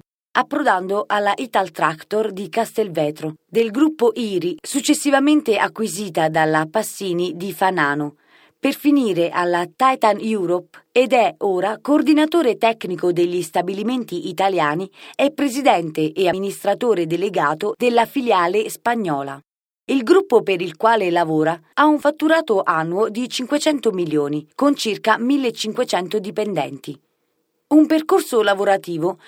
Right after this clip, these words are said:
davvero interessante e stimolante, con la possibilità di misurarsi e confrontarsi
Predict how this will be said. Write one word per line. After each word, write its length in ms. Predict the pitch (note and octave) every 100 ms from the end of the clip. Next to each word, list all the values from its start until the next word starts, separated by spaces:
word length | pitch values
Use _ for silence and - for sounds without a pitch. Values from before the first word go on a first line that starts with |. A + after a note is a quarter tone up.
| -
davvero 600 | - B3+ A#3 D#4 E4+ B3
interessante 880 | - A3+ G3+ F#3 G3+ F3 D#3 E3 A3+
e 160 | A3+ B3+
stimolante, 840 | - B3+ B3 G#3+ D3 D3+ D#3+ D#3+ _
con 180 | - D4
la 140 | C#4
possibilità 680 | C4 C4 - B3+ C#4+ D4 C4
di 180 | F#3 F3+
misurarsi 760 | F3+ G3+ G#3 F#3 D#3+ D#3 - D3+
e 80 |
confrontarsi 960 | D3+ G#3+ G#3 G#3 G#3 D#3+ C#3+ D3+ - F#3+